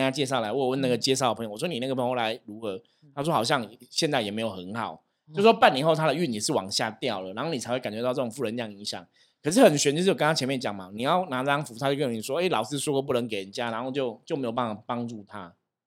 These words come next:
Speaker 2: 哦，所以那当下他其实状态没有不好的。
Speaker 1: 对，他没有到那么，那么衰，就是算，还算平顺这样子。
Speaker 2: 但是就是一个，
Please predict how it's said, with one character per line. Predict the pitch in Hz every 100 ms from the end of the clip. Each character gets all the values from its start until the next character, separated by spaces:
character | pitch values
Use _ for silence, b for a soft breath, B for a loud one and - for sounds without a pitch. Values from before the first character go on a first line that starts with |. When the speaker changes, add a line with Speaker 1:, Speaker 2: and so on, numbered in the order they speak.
| _ _
Speaker 2:
哦， | - 247 277 285 285
所 | - 339
以 | 247 - -
那 | 302
当 | 311 254 247
下 | 240 254
他 | 208
其 | 220 165
实 | 151 170
状 | 165 - 208
态 | 170 185
没 | 165
有 | 139
不 | 147
好 | 131 - -
的。 | - - _ _ _
Speaker 1:
对， | 185
他 | 165 214
没 | 208
有 | 143
到 | 120 160 139
那 |
么， | 143 127 120
那 | 151
么 | 143
衰， | 131 - 123 117
就 | 127 156
是 | 170
算， | 190 127 117
还 | 113 113 113 117
算 | 117 151
平 | 117 101 101 120
顺 | 139 113 104
这 |
样 | 117 98
子。 | 90 95 87 _ _
Speaker 2:
但 | 269
是 | 277
就 | 254
是 | 262
一 | 240
个， | 185 160